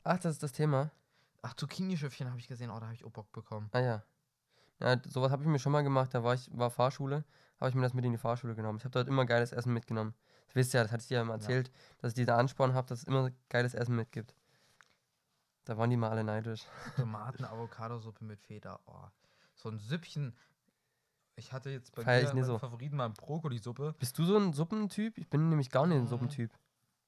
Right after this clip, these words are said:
Speaker 2: Eher weniger. Kennst du Nudel-, Bu-, äh, Buchstaben-Nudelsuppe?
Speaker 1: Feier ich null.
Speaker 2: Das ist auch einfach nur Geschmacksverstärker gefühlt, ne?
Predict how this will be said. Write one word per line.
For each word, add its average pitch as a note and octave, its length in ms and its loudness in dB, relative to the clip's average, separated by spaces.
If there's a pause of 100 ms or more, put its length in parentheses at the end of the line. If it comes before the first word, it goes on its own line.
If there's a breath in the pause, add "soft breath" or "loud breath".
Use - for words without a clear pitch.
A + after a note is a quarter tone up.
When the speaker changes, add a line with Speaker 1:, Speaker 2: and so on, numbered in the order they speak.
(720)
Speaker 2:
Eher A#2+ 200 -8
weniger. C3 420 -10 (500)
Kennst C#3 220 -10
du C3+ 180 -8 (240)
Nudel-, C3+ 420 -10
Bu-, C#3+ 300 -16
äh, B2+ 40 -14
Buchstaben-Nudelsuppe? D3 1080 -10 (460 soft breath)
Speaker 1:
Feier A2+ 300 -4
ich A2 160 -6
null. A#2 480 0 (200)
Speaker 2:
Das G#2+ 200 -12
ist A#2+ 140 -12
auch A#2 160 -6
einfach A#2+ 220 -8
nur B2 120 -6
Geschmacksverstärker A#2 920 -8
gefühlt, A#2+ 380 -10
ne? A#2 180 -8